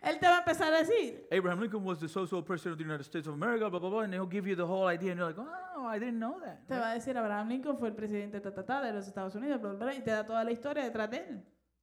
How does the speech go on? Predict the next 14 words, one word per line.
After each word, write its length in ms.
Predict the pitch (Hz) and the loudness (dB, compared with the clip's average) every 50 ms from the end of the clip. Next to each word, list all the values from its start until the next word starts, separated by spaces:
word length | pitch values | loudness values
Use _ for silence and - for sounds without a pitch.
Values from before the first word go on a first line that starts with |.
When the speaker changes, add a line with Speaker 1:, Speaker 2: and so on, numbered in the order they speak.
| _ _ _ _ _ _ _ _ _ _ _ _ - | _ _ _ _ _ _ _ _ _ _ _ _ -10
Speaker 2:
And 160 | 156 156 160 | -8 -6 -4
you 160 | 170 190 220 240 | -2 0 0 2
and 80 | 226 | 2
I 240 | 185 160 165 190 175 - _ _ | 2 0 0 -4 -8 -12 _ _
Speaker 1:
Y 100 | - 226 | -8 -8
tú 200 | 208 214 240 269 | -6 -2 0 2
y 80 | 320 339 | 2 4
yo 140 | 269 302 - - - - - - _ _ _ _ _ _ _ _ _ _ _ _ _ _ _ _ _ _ _ _ _ - | 2 2 0 -4 -10 -16 -20 -20 _ _ _ _ _ _ _ _ _ _ _ _ _ _ _ _ _ _ _ _ _ -12
Speaker 2:
have 120 | 160 143 143 | -10 -8 -8
been 140 | 170 175 | -8 -10
created 460 | 160 - 214 202 175 165 151 156 185 - - _ - | -8 -6 -4 -2 -2 -2 -2 -4 -6 -10 -12 _ -12
Speaker 1:
hemos 180 | 226 226 233 226 | -10 -8 -8 -6
sido 220 | - 233 233 240 | -4 -4 -4 -4
creados, 520 | 247 294 285 254 214 220 - - - - | -4 -4 -2 -2 -2 -2 -4 -8 -14 -20